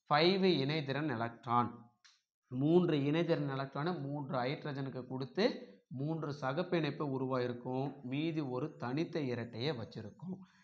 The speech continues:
இந்த தனித்த இரட்டையை யூஸ் பண்ணி என்ன பண்ணுதுன்னா, இவங்க எச் பிளஸ் அயனியை கொடுத்தா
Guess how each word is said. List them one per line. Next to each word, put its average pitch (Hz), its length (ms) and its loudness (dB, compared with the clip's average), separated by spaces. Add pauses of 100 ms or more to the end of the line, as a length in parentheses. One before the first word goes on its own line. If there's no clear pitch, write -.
(140)
இந்த 143 260 4
தனித்த 202 460 6
இரட்டையை 151 560 4
யூஸ் 151 160 0
பண்ணி 139 180 0
என்ன 123 160 0
பண்ணுதுன்னா, 120 540 0 (1080)
இவங்க 135 340 2
எச் 131 260 2
பிளஸ் 196 380 2
அயனியை 123 320 2 (100)
கொடுத்தா 131 420 0